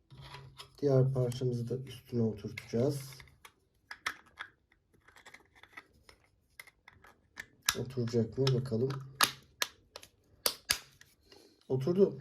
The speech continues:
Süper. Bence gayet güzel oldu. Hızlıca bir toplayalım. Şurayı da bir kullanalım. Süper.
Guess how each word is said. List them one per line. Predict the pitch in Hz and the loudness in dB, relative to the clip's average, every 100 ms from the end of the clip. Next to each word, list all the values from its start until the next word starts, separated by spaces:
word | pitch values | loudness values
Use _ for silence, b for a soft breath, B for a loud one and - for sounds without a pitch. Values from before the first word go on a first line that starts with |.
| - | -2
Süper. | - 165 131 - - - - - _ - - - - - _ - - - - - - - - _ - - - - - | 2 2 2 -2 -10 -10 -8 -8 _ -4 -4 -4 -8 -8 _ -12 -12 -10 -10 -8 -4 -4 -4 _ -6 -6 -12 -12 -2
Bence | 117 117 123 | 2 4 4
gayet | 127 147 147 160 - | 4 6 4 2 -2
güzel | 165 156 165 | -2 2 8
oldu. | 135 117 120 - - - - - - _ - - - - - - | 8 8 4 0 -2 -2 -4 -4 -4 _ 0 0 -6 -6 -6 -2
Hızlıca | 123 127 127 127 | 4 6 10 10
bir | |
toplayalım. | - 123 - 117 110 117 135 - - - - - - - - - - _ - - - - - - - _ _ _ _ _ _ _ - - - | 8 4 6 6 8 6 2 -4 -8 -4 -4 -2 -6 -6 -6 -6 -6 _ 2 2 0 -10 -10 -10 -16 _ _ _ _ _ _ _ -16 -16 -18
Şurayı | - 147 139 | -4 0 2
da | |
bir | 110 - | 0 0
kullanalım. | - 107 110 107 104 120 135 - - - - - - - _ - - - - - - - - - - - - - - - - - - - - - - - - - - _ _ _ _ _ _ _ _ - | -6 -4 -2 -2 -2 -2 -2 -2 -4 0 -2 -2 -8 -20 _ -2 -2 -2 -2 2 2 2 -2 0 0 -2 -4 0 0 0 0 0 0 0 2 2 2 0 -2 -2 -8 _ _ _ _ _ _ _ _ -20
Süper. | - 170 160 175 170 | -12 -10 0 0 0